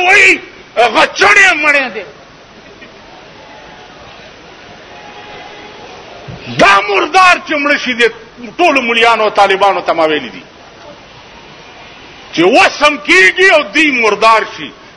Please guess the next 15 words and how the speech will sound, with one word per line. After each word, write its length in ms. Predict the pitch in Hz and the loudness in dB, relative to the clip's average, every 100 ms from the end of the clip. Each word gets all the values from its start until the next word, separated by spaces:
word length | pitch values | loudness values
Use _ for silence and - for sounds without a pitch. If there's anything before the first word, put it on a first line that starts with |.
| - | -6
په 80 | 190 | -2
دې 160 | 196 | -2
خوله 300 | - - 370 - | -2 -2 -2 0
کې 60 | 240 | 0
ورته 300 | 208 202 190 | 0 0 -6
متیازې 540 | 175 185 220 190 127 110 | -6 -2 0 0 -4 -12
کوي. 220 | 92 82 - - - - - - - - - 370 359 359 370 415 - - - - - - - - - - 698 698 - - - 719 698 640 - - 698 698 740 740 - - 605 605 - - - - - - | -14 -16 -20 -20 -20 -20 -20 -20 -20 -20 -20 -20 -20 -20 -20 -20 -20 -20 -20 -20 -20 -20 -20 -20 -20 -20 -20 -20 -20 -20 -20 -20 -20 -20 -20 -20 -20 -18 -18 -20 -20 -20 -20 -20 -20 -20 -20 -20 -12 -2
چینی 340 | 285 330 370 | 0 2 2
منی. 360 | 359 330 254 135 - - - - - - - - - - - - - - | 2 0 -2 -8 -16 -20 -20 -20 -20 -20 -20 -20 -20 -20 -20 -20 -6 0
د 20 | |
انګریز 600 | 190 220 226 294 349 349 - - | 2 2 2 4 4 2 -4 2
قانون 560 | 277 302 381 392 381 | 4 4 2 0 -2
چې 100 | - | 0
وایي، 320 | 330 359 403 392 | 2 4 4 4
هغه 220 | 294 | 4